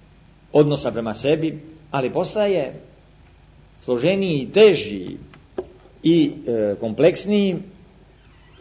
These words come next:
i ko je od nas živeo i pokušavao da živi,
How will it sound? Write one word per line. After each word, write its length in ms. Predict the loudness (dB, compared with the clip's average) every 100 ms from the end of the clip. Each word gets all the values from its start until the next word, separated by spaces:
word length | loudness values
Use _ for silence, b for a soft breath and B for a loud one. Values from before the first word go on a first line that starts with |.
| b b _ _ -14
i 80 | -6
ko 120 | 4
je 280 | 6 6 4
od 120 | 2
nas 200 | 2 0
živeo 400 | 0 2 4 6
i 80 | 4
pokušavao 580 | 2 -8 -4 -2 0 0
da 120 | 0
živi, 560 | -2 -2 -2 -2 -8